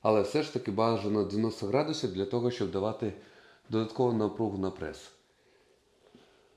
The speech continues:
Фух. Зараз розводимо ноги і тримаємо дане положення. Як розвели ноги, можемо потрохи їх вирівнювати.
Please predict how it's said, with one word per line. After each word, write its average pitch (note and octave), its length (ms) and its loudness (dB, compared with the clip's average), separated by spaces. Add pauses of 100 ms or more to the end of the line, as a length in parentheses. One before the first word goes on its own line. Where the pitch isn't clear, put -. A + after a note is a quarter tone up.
(420)
Фух. - 540 2 (2000)
Зараз A#2 560 4 (360)
розводимо A#2 640 8
ноги G2 380 2 (1600)
і B2 80 0
тримаємо B2 400 6
дане A2+ 240 2
положення. F2 540 2 (840)
Як B2+ 280 8
розвели B2 400 8
ноги, D3 320 4
можемо A#2+ 420 6
потрохи C3 540 2
їх A#2 160 0
вирівнювати. F#2+ 640 2